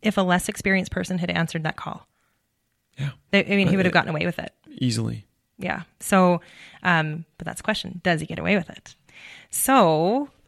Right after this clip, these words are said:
Speaker 1: they, uh, obviously they, they work together. Although the agencies work together, they're like, "Yeah, this is our dude." So they go in. Um, what's interesting is they had searched the storage unit, then went for the,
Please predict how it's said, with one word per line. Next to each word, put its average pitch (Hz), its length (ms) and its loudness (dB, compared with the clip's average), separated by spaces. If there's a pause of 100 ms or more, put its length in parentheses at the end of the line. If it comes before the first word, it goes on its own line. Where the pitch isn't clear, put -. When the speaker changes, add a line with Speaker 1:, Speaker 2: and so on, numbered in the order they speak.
(160)
Speaker 1:
they, 190 380 4
uh, 160 340 0
obviously 175 380 0
they, 160 220 0
they 156 180 -4
work 147 200 -2
together. 240 520 4
Although 156 220 2
the 147 140 -6
agencies 170 380 -2
work 151 140 -6
together, 175 600 2 (320)
they're 160 140 -4
like, 151 300 -4
"Yeah, 143 200 -6 (140)
this 165 180 -4
is 156 120 -6
our 151 120 -2
dude." 127 300 -8 (360)
So 170 220 -4
they 160 100 -2
go 208 240 2
in. 185 360 4 (520)
Um, 139 500 -4 (520)
what's - 120 -10
interesting 202 380 -2
is 151 120 -4
they 156 120 -4
had 147 140 -6
searched - 460 -8 (180)
the 175 160 -4
storage 143 420 -6
unit, 120 420 -14 (1700)
then 233 440 -6
went 285 180 0
for 165 120 -8
the, 151 160 -8